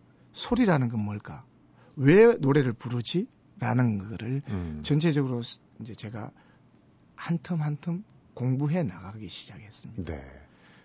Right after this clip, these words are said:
Speaker 1: 그러다 보니까 음악이라는 게, 어, 소리가 아니라, 어, 시를 읊듯-, 읊-, 읊듯이
Speaker 2: 네.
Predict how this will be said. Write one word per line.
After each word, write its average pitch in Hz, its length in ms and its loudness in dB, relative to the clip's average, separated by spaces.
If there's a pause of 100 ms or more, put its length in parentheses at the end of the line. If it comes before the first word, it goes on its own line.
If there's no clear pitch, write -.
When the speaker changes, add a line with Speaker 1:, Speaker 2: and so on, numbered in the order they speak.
Speaker 1:
그러다 180 280 4
보니까 147 440 2 (680)
음악이라는 175 600 4
게, 170 360 2 (720)
어, - 220 -8
소리가 254 540 4
아니라, 120 420 -2 (800)
어, 117 400 -12 (320)
시를 233 460 6 (100)
읊듯-, 135 480 0
읊-, - 300 0
읊듯이 143 600 0
Speaker 2:
네. 82 280 -6